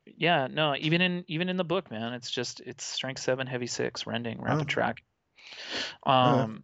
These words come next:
Speaker 1: just, it looks twin linked 'cause there's two barrels on it.
Speaker 2: Yeah.
Speaker 1: Um, but it's not. Um, yeah. So, uh, and then you've got the two las cannons on the side. Uh,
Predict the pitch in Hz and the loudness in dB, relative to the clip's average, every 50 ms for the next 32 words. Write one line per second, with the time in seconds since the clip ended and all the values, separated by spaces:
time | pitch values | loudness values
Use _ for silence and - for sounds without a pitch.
0 | _ _ _ _ _ _ - - 143 143 - - - 143 135 131 120 123 123 135 | _ _ _ _ _ _ -4 -4 -4 -4 -4 -2 -2 -2 0 -2 -2 0 2 2
1 | 139 139 - - - - 120 110 107 104 110 113 - - - - 113 113 104 - | 2 0 -2 -8 -8 -8 -8 -10 -10 -12 -14 -14 -16 -16 -14 -10 -8 -8 -8 -6
2 | - - 113 107 101 107 113 110 113 107 - - - - - - 120 127 127 110 | -6 -6 -4 -2 0 0 0 0 -2 -4 -8 -10 -10 -10 -4 2 4 6 6 6
3 | 101 90 - - - - - _ _ _ - - _ _ _ _ - 151 127 120 | 4 0 -4 -8 -12 -14 -18 _ _ _ -20 -20 _ _ _ _ 4 6 6 8
4 | 120 117 110 110 107 107 113 - - _ _ _ _ - 120 113 - - 113 - | 8 6 6 4 0 -2 -6 -8 -14 _ _ _ _ -10 -8 -6 -6 -6 -6 -6
5 | - _ _ _ _ - - - - - - - - _ _ - - _ _ - | -8 _ _ _ _ -18 -16 -14 -14 -14 -16 -18 -20 _ _ -20 -20 _ _ -2
6 | 151 131 127 123 120 120 117 117 120 120 117 117 113 113 113 113 113 113 113 123 | 0 2 4 6 6 4 4 2 2 0 -2 -2 0 0 0 -2 -2 -2 -4 -6
7 | 143 180 214 254 226 - - - - - _ - - - _ _ - - - - | -8 -10 -10 -10 -12 -12 -12 -14 -14 -12 _ -10 -12 -12 _ _ -6 -4 -4 -4
8 | - - - - - - - - - - 180 147 120 - _ _ - - - - | -4 -6 -6 -8 -8 -8 -10 -12 -6 -2 -2 -2 -2 -2 _ _ -16 -16 -16 -16
9 | - _ - - - 185 175 - - _ - 135 135 139 143 143 143 143 139 139 | -18 _ -12 -4 0 0 0 0 -2 _ 0 4 4 6 6 6 4 4 4 4
10 | 139 139 139 147 - 139 139 139 135 135 131 131 131 127 123 123 - 131 127 - | 4 4 2 2 2 0 2 0 0 0 -4 -8 -8 -8 -6 -4 -2 -2 -2 -4
11 | - - - 127 117 113 110 107 110 - - - 120 113 113 113 117 117 113 120 | -6 -6 -4 -4 -2 0 0 -2 -2 -4 -4 -4 -4 -4 -4 -6 -6 -6 -6 -4
12 | 123 - - - - 123 117 120 120 131 - 139 | -4 -4 -2 0 2 2 2 2 0 0 0 0